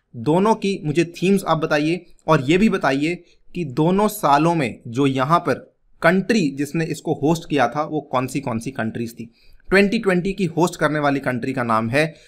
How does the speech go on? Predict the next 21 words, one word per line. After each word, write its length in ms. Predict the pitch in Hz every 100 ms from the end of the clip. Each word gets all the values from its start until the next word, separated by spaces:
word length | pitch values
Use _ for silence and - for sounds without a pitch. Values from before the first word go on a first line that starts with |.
| _ _ _ -
कोलंबिया, 600 | 123 117 117 113 110 98 _ _ _ _ _ _ -
ठीक 180 | 131 170
है, 180 | 170 - _ _ -
कोलंबिया 520 | 131 143 165 185 151
is 120 | 135
a 60 | 135
country 420 | 135 131 139 147
in 160 | 135 127
South 260 | 127 139
America 380 | 147 135 143 165 160 _ -
और 160 | 143 -
टू 80 | 185
थाउजेंड 340 | 175 160 160
एटीन 300 | 151 156 190
और 180 | 190 147
नाइनटीन 420 | 127 131 143 160
की 100 | 151
होस्ट 320 | 135 127 143 139
कंट्रीज 320 | 127 123 123
का 100 | 120
नाम 220 | 113 110